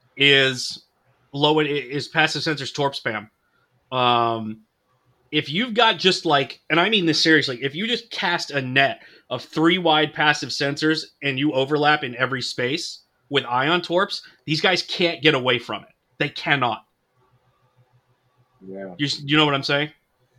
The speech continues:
Speaker 2: Yeah, but I can also tell you that I rolled fourteen, fourteen red dice of ion torps tonight and, and rolled two hits.
Speaker 1: I've been there.
Speaker 2: So,
Speaker 1: I've been there.
Speaker 2: um, so they're, yeah,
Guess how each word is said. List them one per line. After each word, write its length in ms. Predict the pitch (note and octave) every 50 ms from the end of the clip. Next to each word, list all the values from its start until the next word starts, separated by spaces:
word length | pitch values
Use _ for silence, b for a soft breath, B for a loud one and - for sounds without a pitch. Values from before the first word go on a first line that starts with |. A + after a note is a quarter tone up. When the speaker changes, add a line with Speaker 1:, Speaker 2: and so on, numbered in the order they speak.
| _
Speaker 2:
Yeah, 280 | - F#3 F#3 D3+ - - - _
but 140 | C3 B2+ C3
I 100 | C3 C3+
can 200 | B2+ - D3+ -
also 340 | C3+ C#3+ D3+ - - C3+ B2
tell 240 | - - B2+ A#2+ A#2+
you 220 | A2 A2+ A#2 A2+
that 120 | G2+ G#2+ A2
I 100 | A2+ A2+
rolled 400 | A2+ A2+ A#2 A#2 A#2 A2+ A2 - _ _ -
fourteen, 680 | B2+ A#2+ A#2 - _ - A#2+ A2 A2 G#2+ G#2 G2 F#2+ - _ _ _ _ _ _ _ _ _ _ _ _
fourteen 380 | - D3 C3 C3 - C#3 C3 B2
red 180 | B2 B2 A#2+ -
dice 280 | - - C3 B2+ B2 A#2
of 100 | G2 G#2+
ion 300 | A2 B2 C3+ B2 F#2+ F2+
torps 320 | - A2+ - - - -
tonight 380 | - G#2+ G2 G2 F#2+ F#2+ F#2 - _ -
and, 320 | G2+ G2 F#2+ F#2+ F#2+ G2 _ G#2+
and 160 | G#2 G2+ G2+
rolled 220 | G#2 G#2+ - - _
two 180 | - A#2 G2 F#2+
hits. 440 | A#2 B2 G#2+ - - - - - - _ _ _ _ _ _ -
Speaker 1:
I've 120 | D3 D3+
been 160 | D3+ D3+ D3
there. 200 | C3+ C3 C3 C3 - - _ _ _
Speaker 2:
So, 460 | - - - A2+ G#2+ G#2+ G#2 G#2 G2+
Speaker 1:
I've 100 | G2+ -
been 140 | B2+ B2 A#2+
there. 160 | A#2 A2 G2
Speaker 2:
um, 320 | G2 F#2+ - F#2+ F#2 - _ _ _ _ _ _ _ _ _ _ _ _ _
so 360 | _ - - - A#2+ G#2+ G#2 G#2
they're, 280 | G#2+ G#2+ G#2 F#2+ F#2+ F#2 _
yeah, 320 | F2 F2+ - F2 F#2 F#2+